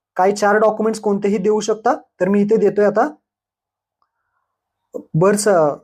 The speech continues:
शाळा सोडल्याचा दाखला मी अपलोड केलेला आहे. चारपैकी पंधरा वर्षापूर्वीचा एक पुरावा द्या. त्यानंतर उत्पन्न प्रमाणपत्रामध्ये तुम्ही काय देऊ शकता, इन्कम सर्टिफिकेट देऊ शकता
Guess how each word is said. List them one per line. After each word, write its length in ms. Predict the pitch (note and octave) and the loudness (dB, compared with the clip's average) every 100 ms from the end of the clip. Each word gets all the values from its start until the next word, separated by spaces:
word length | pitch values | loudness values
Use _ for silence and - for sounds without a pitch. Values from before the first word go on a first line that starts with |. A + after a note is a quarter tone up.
| _ - | _ -8
शाळा 240 | G#3 G#3 | 0 0
सोडल्याचा 380 | G#3+ A#3+ A#3 A#3+ | 2 0 2 2
दाखला 260 | G#3+ G3+ G#3 | 0 0 0
मी 100 | A#3 | 0
अपलोड 320 | G#3 G#3+ A3 | 0 0 0
केलेला 240 | A#3+ F3+ D3 | 0 0 -2
आहे. 180 | C#3 - - | -8 -18 -10
चारपैकी 460 | - F#3 F#3+ G3+ F3+ | -2 -2 -2 -8 -4
पंधरा 300 | G3+ G3 A3 | -2 2 2
वर्षापूर्वीचा 640 | A3 G#3+ A3 A3 G#3+ G#3+ | 2 0 -2 -2 0 0
एक 160 | A3 G#3+ | -2 0
पुरावा 260 | G3+ G3 | 0 2
द्या. 160 | G3+ C4+ | 2 0
त्यानंतर 440 | - G3+ G3+ A#3+ C#4 _ _ - | 0 -2 0 -2 -4 _ _ -8
उत्पन्न 400 | F#3+ - A#3 A#3 | -8 -2 0 0
प्रमाणपत्रामध्ये 800 | A3 A3 A3+ A3 G#3+ A3+ A3 A3 | 0 0 0 -2 0 0 2 0
तुम्ही 220 | A3 A3 | 0 -2
काय 160 | A3 G#3+ | 0 2
देऊ 160 | A3 | 2
शकता, 340 | G#3 G#3+ - A3+ - _ _ F3 | 0 -4 0 -2 -2 _ _ -6
इन्कम 300 | F#3 A3 A3 | -2 -2 0
सर्टिफिकेट 460 | A3 G#3+ G#3 G#3+ | 0 0 0 0
देऊ 160 | A3+ A3 | 2 2
शकता 440 | A3+ - F#3+ - | -2 -2 -2 -2